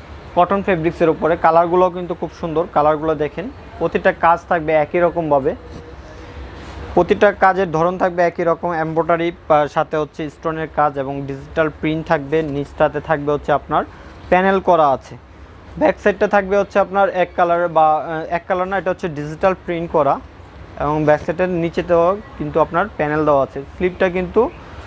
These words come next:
আপনার, আহ, ডিজিটাল প্রিন্ট করা আছে। প্রাইস পড়বে হচ্ছে only আটশো পঞ্চাশ টাকা। যার যেটা পছন্দ হবে সেটা স্ক্রিনে দেওয়া নাম্বারটাতে কন্ট্যাক্ট করবেন, অথবা সরাসরি আপনারা যদি দেখতে চান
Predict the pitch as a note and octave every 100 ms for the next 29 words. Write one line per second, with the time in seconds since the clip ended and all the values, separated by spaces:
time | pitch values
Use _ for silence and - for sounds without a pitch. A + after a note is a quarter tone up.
0 | - - - C#3+ E3 E3+ D#3+ D#3+ D3+ D3
1 | D3 C#3+ D3 D#3+ F#3 - D#3+ D3 D3 C3
2 | B2 B2+ - - - - - - - F#3
3 | - G#3+ G#3 G#3 - G#3+ F#3+ G#3 A3 G3
4 | F#3 - G#3+ G#3 G#3 F#3+ F#3 - D#3+ C#3
5 | C#3 E3 F#3 F3 - F3+ F#3 - F#3+ F#3+
6 | F#3 F#3 G3+ - E3 D#3 - F3 E3+ E3
7 | D#3+ D#3 D3 D3+ D#3 D3+ D3+ D3+ C#3 D#3+
8 | D3 G#3+ - - - - - E3 F3 A3
9 | A#3 - A3+ A3+ A#3 A3+ A3 A3 A3 G3+
10 | G3 G3+ G3 F#3 F3+ G#3+ C4+